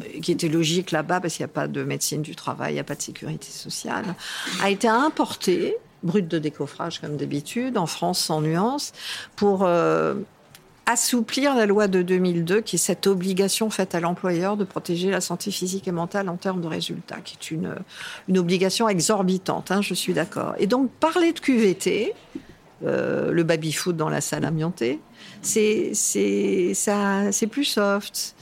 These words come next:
c'est moins dangereux. Sauf qu'après, quand l'employeur, il se retrouve au tribunal parce qu'il y a eu une tentative de suicide, bah, il est condamné et il comprend pas pourquoi. Et donc là, on voit la construction d'ignorance, y compris chez les juristes d'entreprise qui ne disent pas aux chefs d'entreprise la vérité.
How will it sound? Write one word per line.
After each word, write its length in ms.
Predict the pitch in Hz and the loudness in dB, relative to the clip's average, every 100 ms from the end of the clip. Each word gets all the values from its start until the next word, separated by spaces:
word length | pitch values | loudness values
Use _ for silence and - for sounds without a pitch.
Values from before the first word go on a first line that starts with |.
| - | -20
c'est 200 | - - | -6 2
moins 220 | 196 196 196 | 4 4 4
dangereux. 680 | 214 240 208 202 185 190 214 - - | 2 2 0 2 2 2 -2 -10 -6
Sauf 300 | - 262 233 | 0 2 2
qu'après, 360 | 277 262 - | 0 2 0
quand 220 | 330 269 262 | 2 2 2
l'employeur, 460 | 247 247 240 247 | 2 4 2 4
il 80 | 233 | 2
se 80 | - | 2
retrouve 400 | 214 - 233 214 | -2 0 2 2
au 60 | |
tribunal 840 | 202 - 185 185 196 208 214 202 180 | 0 -2 -2 2 2 2 2 2 0
parce 140 | 196 | -2
qu'il 140 | 190 180 | 0 2
y 20 | |
a 20 | |
eu 100 | 185 | 4
une 100 | 180 | 2
tentative 520 | 175 165 160 160 175 | 0 -2 -2 -4 -6
de 60 | 175 | -6
suicide, 400 | - 202 196 233 | -4 -2 -2 -2
bah, 80 | 185 | 0
il 140 | 180 | 0
est 40 | 170 | 0
condamné 680 | - 180 165 160 170 190 | 0 0 0 0 0 2
et 60 | 220 | 2
il 60 | 180 | 0
comprend 300 | 170 160 165 | -4 -6 -4
pas 160 | - | -4
pourquoi. 360 | - - - - - - - - - - | -6 -8 -10 -14 -14 -16 -14 -12 -8 0
Et 80 | 214 | 2
donc 220 | 240 - | 2 2
là, 160 | 294 269 | 2 4
on 100 | 240 | 4
voit 380 | 208 262 339 | 6 6 4
la 120 | 302 214 | 4 2
construction 580 | - 208 - 214 - | 0 -2 -2 -2 0
d'ignorance, 640 | 233 214 202 208 233 262 - | 2 2 2 2 0 -2 -4
y 40 | |
compris 360 | 226 220 214 262 | 0 0 0 -2
chez 160 | - | 0
les 100 | 214 | 0
juristes 420 | 202 202 220 220 185 | 2 4 2 2 0
d'entreprise 720 | 185 180 - 190 - 294 277 | 2 0 0 -2 -2 -2 0
qui 140 | - | 2
ne 140 | 208 196 | 4 4
disent 340 | 170 240 - | 4 4 2
pas 260 | - 349 302 | 0 0 2
aux 60 | |
chefs 260 | 214 214 190 | 0 0 0
d'entreprise 640 | 185 180 180 - 226 214 | -2 0 -4 -2 -4 0
la 80 | 190 | 0
vérité. 560 | 175 175 170 - 135 | 0 0 -2 -4 -8